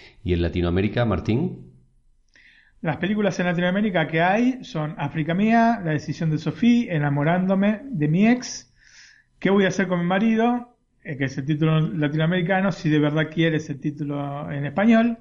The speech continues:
Speaker 2: o en España. Una serie de eventos desafortunados, que es una serie de catastróficas desdichas, que es, como dije, con Jim Carrey. Manhattan, que es, eh, como dije, una de las primeras películas, si no la primera, con la, con la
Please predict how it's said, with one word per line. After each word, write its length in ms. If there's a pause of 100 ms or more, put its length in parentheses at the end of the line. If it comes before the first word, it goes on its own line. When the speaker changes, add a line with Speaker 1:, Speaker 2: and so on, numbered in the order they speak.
(320)
Speaker 2:
o 100
en 60
España. 560 (760)
Una 220
serie 280
de 60
eventos 260
desafortunados, 840
que 100
es 100
una 120
serie 280
de 100
catastróficas 680
desdichas, 600 (440)
que 120
es, 80
como 260
dije, 220
con 180
Jim 160
Carrey. 360 (440)
Manhattan, 560
que 100
es, 160 (180)
eh, 460
como 180
dije, 300
una 200
de 60
las 80
primeras 260
películas, 600
si 80
no 100
la 120
primera, 340
con 120
la, 380 (500)
con 160
la 300